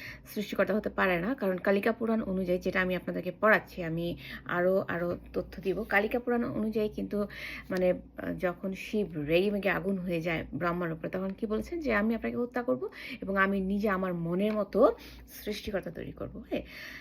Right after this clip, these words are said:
হিন্দু ধর্ম অনুযায়ী আসলে আপনারা যখন তখন সৃষ্টিকর্তা তৈরি করতে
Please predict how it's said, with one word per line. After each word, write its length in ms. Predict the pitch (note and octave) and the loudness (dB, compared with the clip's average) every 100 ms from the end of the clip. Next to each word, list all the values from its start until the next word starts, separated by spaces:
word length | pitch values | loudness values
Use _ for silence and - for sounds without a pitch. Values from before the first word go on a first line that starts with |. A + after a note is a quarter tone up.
| - - | -4 4
হিন্দু 200 | B3+ C4 | 6 6
ধর্ম 300 | A#3 C4 C4+ | 4 4 6
অনুযায়ী 260 | C4 C4+ | 6 4
আসলে 240 | B3 B3 A#3 | 2 0 -2
আপনারা 200 | A#3 A#3 | 0 0
যখন 280 | G#3 A3+ | -2 -2
তখন 220 | A3 G3+ G#3+ | -4 -4 -4
সৃষ্টিকর্তা 640 | - A3 - G#3+ G#3 G#3 | -4 -8 -6 -10 -6 -6
তৈরি 240 | G3+ G#3 | -4 -4
করতে 260 | G3 F3+ F#3+ | -2 -2 -4